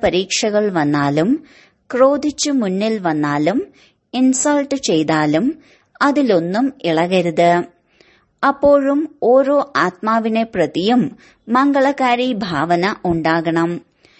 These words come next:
മംഗളകാരി ഭാവന അവരുടെ സംസ്കാരങ്ങളെ പരിവർത്തനപ്പെടുത്തും.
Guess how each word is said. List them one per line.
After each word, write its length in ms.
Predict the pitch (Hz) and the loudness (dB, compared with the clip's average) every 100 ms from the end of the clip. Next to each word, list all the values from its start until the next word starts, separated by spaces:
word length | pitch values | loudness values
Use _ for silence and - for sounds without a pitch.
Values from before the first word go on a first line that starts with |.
| _ _ | _ _
മംഗളകാരി 880 | 226 247 269 269 262 254 233 233 226 | -4 -2 0 2 0 -2 -4 -2 -4
ഭാവന 640 | 196 175 147 151 165 165 - - _ _ - | -6 -6 -6 -4 -2 -2 -4 -8 _ _ -2
അവരുടെ 380 | 233 254 240 247 | 0 0 0 0
സംസ്കാരങ്ങളെ 1120 | 254 240 226 - 262 262 269 254 240 254 - | 0 -2 -4 -2 -2 0 0 -2 0 -2 0
പരിവർത്തനപ്പെടുത്തും. 1200 | 165 156 180 208 226 220 220 160 156 170 175 175 | -2 0 -2 -2 -2 -2 0 -2 2 0 0 -4